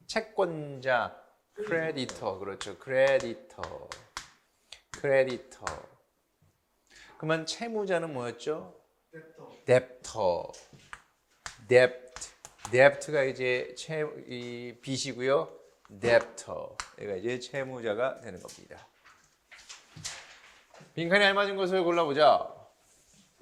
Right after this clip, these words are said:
Speaker 1: 자, 여기서부터 이제 생활영어 문제를 내봤어요. 자, "I want to apply for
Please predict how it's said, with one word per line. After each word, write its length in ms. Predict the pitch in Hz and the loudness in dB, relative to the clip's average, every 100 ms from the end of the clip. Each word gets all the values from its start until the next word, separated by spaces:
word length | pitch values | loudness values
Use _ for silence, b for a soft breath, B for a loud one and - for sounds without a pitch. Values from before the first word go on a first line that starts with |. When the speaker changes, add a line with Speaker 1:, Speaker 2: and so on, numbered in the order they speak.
| - _ _ - - | -20 _ _ -20 -4
Speaker 1:
자, 140 | 123 | 2
여기서부터 340 | 127 135 127 131 | 4 2 -2 -6
이제 300 | 117 110 107 | -2 -4 -4
생활영어 1040 | 151 151 143 120 104 95 98 120 156 147 | -6 -4 -4 -4 -6 -8 -10 -10 -10 -10
문제를 600 | 117 113 117 113 107 110 | -14 -8 0 0 0 -4
내봤어요. 720 | 98 98 101 - 117 165 165 - b b b b b b b - - | -2 0 -2 -2 0 0 -2 -12 b b b b b b b -18 2
자, 320 | 170 160 165 | 6 6 4
"I 160 | - 175 | 2 0
want 480 | 208 226 220 - - | 0 -2 -4 -6 -6
to 720 | 208 208 202 196 190 190 190 165 | -4 -2 -2 -2 -2 -2 0 -2
apply 300 | - 170 160 | 2 0 0
for 220 | 165 | -2